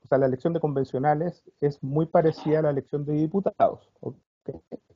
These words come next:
Y lo que se hace es lo siguiente, simplemente al, al total de votos se le resta, se le divide, por eso es el divisor D'Hondt,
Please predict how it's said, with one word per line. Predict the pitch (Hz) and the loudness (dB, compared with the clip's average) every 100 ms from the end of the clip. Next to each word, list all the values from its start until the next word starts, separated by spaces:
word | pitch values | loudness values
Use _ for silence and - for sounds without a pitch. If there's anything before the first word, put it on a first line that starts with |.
| _ _ _ _ _ - _ _ _ _ | _ _ _ _ _ -20 _ _ _ _
Y | 175 | 6
lo | 180 | 6
que | 180 | 4
se | - | 4
hace | 233 262 | 4 4
es | |
lo | 233 | 4
siguiente, | 214 185 180 214 139 - - _ | 2 0 4 2 2 -6 -18 _
simplemente | - - 190 190 185 185 185 196 220 _ _ _ | -8 -4 0 2 4 4 4 2 2 _ _ _
al, | 131 127 127 123 - | 2 4 2 -2 -4
al | 127 117 | -4 0
total | 120 170 220 | 2 4 4
de | 262 | 4
votos | 226 185 196 214 - _ _ | 4 4 0 -4 -10 _ _
se | - - | -6 -2
le | 156 165 | 2 2
resta, | 170 135 - 147 131 | 2 -2 -2 -4 0
se | 160 | 2
le | 156 151 | 4 4
divide, | 151 202 220 139 190 _ _ | 2 2 4 4 2 _ _
por | 120 | 0
eso | 143 180 | 2 0
es | - | 2
el | 156 | 0
divisor | 143 135 131 151 143 127 | -2 -6 -2 2 0 -2
D'Hondt, | 127 131 123 - | 0 0 0 -8